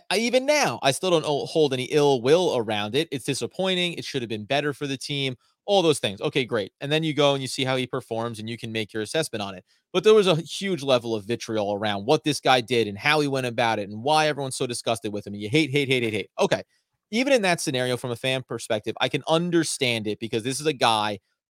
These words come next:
that was trying to submarine himself to get out of there. Saw it happen in Houston as well. To your point,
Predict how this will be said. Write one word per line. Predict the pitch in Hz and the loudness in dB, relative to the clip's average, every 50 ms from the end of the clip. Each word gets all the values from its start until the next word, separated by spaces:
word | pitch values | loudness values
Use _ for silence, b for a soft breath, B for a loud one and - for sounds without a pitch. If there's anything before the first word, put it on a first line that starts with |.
| _ - | _ -6
that | 131 135 - _ _ _ _ _ _ - | -6 -6 -6 _ _ _ _ _ _ -4
was | 175 175 165 - | 0 0 0 0
trying | - - - - 208 190 175 156 139 120 110 - | 0 -4 2 4 4 6 6 6 4 2 -2 -6
to | - 113 101 | -8 -8 -6
submarine | - - - 160 151 143 147 147 143 135 135 135 131 120 | -4 2 4 4 4 4 0 -4 -4 -2 -4 -4 -4 -4
himself | 120 123 113 - - 127 113 107 - | -4 -6 -6 -4 -2 0 -2 -2 -2
to | - 104 | -6 -6
get | 107 107 | -4 -2
out | 104 98 98 98 | -2 -2 -4 -4
of | 95 | -6
there. | 101 98 107 | -8 -8 -8
Saw | - - - 135 131 | -8 -2 0 0 2
it | 120 | 2
happen | 120 120 117 - 113 | 0 -2 -4 -4 -8
in | 110 107 | -12 -10
Houston | 98 107 104 - - 107 101 | -10 -10 -10 -10 -10 -12 -12
as | 98 90 | -10 -10
well. | 95 87 80 - _ _ _ _ _ _ _ _ _ _ _ _ _ - | -10 -10 -10 -14 _ _ _ _ _ _ _ _ _ _ _ _ _ -8
To | - 226 | -2 2
your | 233 226 | 2 2
point, | 226 - 262 254 180 - | 4 4 2 2 2 -2